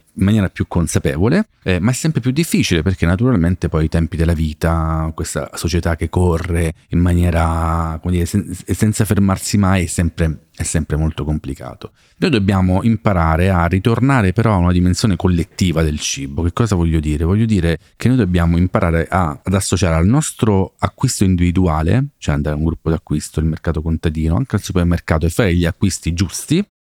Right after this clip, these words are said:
a una dimensione collettiva nella quale tanto le persone si interrogano su quello che succede e quindi cominciano a capire che, come dire, ci sono delle scelte politiche che spingono in una direzione o in un'altra. Oppure magari, per esempio, iniziando a chiedere,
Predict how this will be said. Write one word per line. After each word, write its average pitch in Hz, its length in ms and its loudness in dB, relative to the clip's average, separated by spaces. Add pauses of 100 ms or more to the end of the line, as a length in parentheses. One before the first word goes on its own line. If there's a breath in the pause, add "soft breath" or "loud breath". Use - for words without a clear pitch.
a 170 140 2
una 131 140 2
dimensione 98 460 2
collettiva 87 580 0
nella 120 180 2
quale 82 460 0 (240)
tanto 151 320 0 (160)
le 98 100 0
persone 104 300 0
si - 100 -2
interrogano 101 840 2
su 85 160 -2
quello 90 240 2
che 80 120 -2
succede 71 800 -6 (260)
e - 100 -12
quindi 104 200 0
cominciano 101 360 0
a 87 80 0
capire 90 400 0
che, 78 300 -4 (240)
come 80 160 -2
dire, 78 180 -4
ci - 160 -16
sono 104 240 0
delle 90 160 2
scelte 95 380 0
politiche 90 480 0
che 82 80 -4
spingono 87 500 0
in 82 80 2
una 80 140 2
direzione 82 520 -2 (120)
o 90 100 0
in 87 80 2
un'altra. 78 580 -4 (180)
Oppure 214 260 -2
magari, 123 320 0
per 95 80 -2
esempio, 120 260 0
iniziando 92 460 2
a 90 80 0
chiedere, 95 680 2